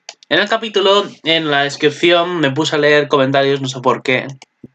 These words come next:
Bueno, a ver, tampoco es que haya mucho, porque claro, es un anime, me enteré ahí que era un anime original, así que no hay problema.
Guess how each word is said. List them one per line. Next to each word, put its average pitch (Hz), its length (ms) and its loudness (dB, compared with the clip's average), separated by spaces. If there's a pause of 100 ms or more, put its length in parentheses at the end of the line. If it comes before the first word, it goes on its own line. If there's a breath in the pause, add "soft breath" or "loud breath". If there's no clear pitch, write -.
(100)
Bueno, 123 360 0
a 123 120 2
ver, 127 120 -4
tampoco 139 280 -2
es - 60 -12
que 139 100 -4
haya 131 220 2
mucho, 143 320 -2
porque 113 180 -2
claro, 143 240 0
es 107 120 -10
un 139 80 -4
anime, 139 220 -4
me 139 100 0
enteré 135 260 0
ahí 151 160 -2
que 147 80 0
era 143 100 2
un 143 80 0
anime 139 300 0
original, 131 360 -2
así 143 160 -2
que 127 80 -2
no 123 60 -2
hay 127 100 -2
problema. 156 440 0